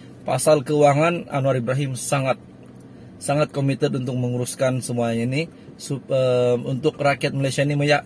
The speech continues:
yakin dengan kerajaan bahawa menteri-menteri yang dilantik nanti,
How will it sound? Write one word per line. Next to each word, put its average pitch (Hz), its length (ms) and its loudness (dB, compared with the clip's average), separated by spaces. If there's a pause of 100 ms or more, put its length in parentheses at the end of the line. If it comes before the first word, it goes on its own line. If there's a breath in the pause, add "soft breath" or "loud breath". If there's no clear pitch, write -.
(140)
yakin 160 400 2
dengan 143 240 2
kerajaan 135 560 2
bahawa 117 400 2 (560 loud breath)
menteri-menteri 190 480 2
yang 180 160 4
dilantik 165 400 6
nanti, 147 480 0